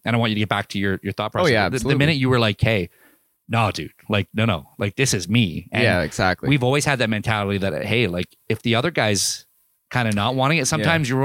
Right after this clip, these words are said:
Speaker 1: we're almost like, "No, no, I'm not gonna let you quit because
Speaker 2: Yeah.
Speaker 1: I won't let you do this to yourself."
Speaker 2: Well, and then
Speaker 1: right?
Speaker 2: that's the thing is, like, that, that point has come up. I mean, that's happened in the winter. It's happened before the albums come out,
Speaker 1: Yeah.
Speaker 2: where it's just like,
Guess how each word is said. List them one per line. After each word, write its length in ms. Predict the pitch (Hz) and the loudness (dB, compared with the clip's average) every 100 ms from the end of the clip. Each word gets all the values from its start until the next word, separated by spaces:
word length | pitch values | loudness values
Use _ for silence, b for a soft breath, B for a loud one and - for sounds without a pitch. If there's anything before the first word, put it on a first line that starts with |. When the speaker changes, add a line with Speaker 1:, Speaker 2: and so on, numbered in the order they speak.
| 120 | 2
Speaker 1:
we're 100 | 127 | 2
almost 280 | 135 127 | 2 0
like, 160 | 127 113 | 0 2
"No, 80 | 135 | 2
no, 100 | 117 | 2
I'm 140 | 95 | 0
not 140 | 135 143 | 0 0
gonna 120 | 117 | 2
let 160 | 104 - | 0 0
you 80 | |
quit 320 | 107 - 98 - | -2 0 -2 -2
because 520 | 107 117 104 98 - B B B B | -4 0 2 2 0 B B B B
Speaker 2:
Yeah. 320 | 127 143 165 | -2 0 2
Speaker 1:
I 80 | 139 | 2
won't 220 | 143 151 | 2 2
let 160 | 135 143 | 0 0
you 80 | 120 | 2
do 160 | 123 | 2
this 180 | 120 110 | 2 0
to 100 | - | 0
yourself." 360 | 107 95 107 135 | 0 0 0 0
Speaker 2:
Well, 160 | 165 | 2
and 120 | 151 | 2
then 120 | 160 147 | 2 2
Speaker 1:
right? 60 | |
Speaker 2:
that's 160 | 147 147 | 2 0
the 40 | 139 | -2
thing 260 | 147 160 | 0 2
is, 160 | 110 - | 0 0
like, 180 | 107 101 | -2 2
that, 260 | 123 127 _ _ | 2 2 _ _
that 320 | 104 110 117 - | 0 2 2 0
point 300 | 127 127 117 | 0 2 2
has 180 | 123 | 2
come 240 | 117 123 131 | 2 0 0
up. 160 | 135 | 0
I 80 | 107 | 0
mean, 160 | 113 110 | 2 2
that's 300 | 117 - - - | 2 0 -6 -12
happened 380 | - 120 139 143 | -4 -2 0 2
in 40 | |
the 80 | 135 | 2
winter. 360 | 113 147 139 | 2 2 2
It's 100 | 110 101 | 0 2
happened 300 | 110 127 113 | 0 0 -2
before 340 | 120 123 127 | -2 0 2
the 120 | 127 | 2
albums 340 | 127 131 127 123 | 2 2 0 -2
come 160 | 120 | -2
out, 60 | 120 | 2
Speaker 1:
Yeah. 140 | 127 | 2
Speaker 2:
where 80 | 135 | 2
it's 100 | 110 | 0
just 160 | 123 131 | -4 -2
like, 180 | 117 | -2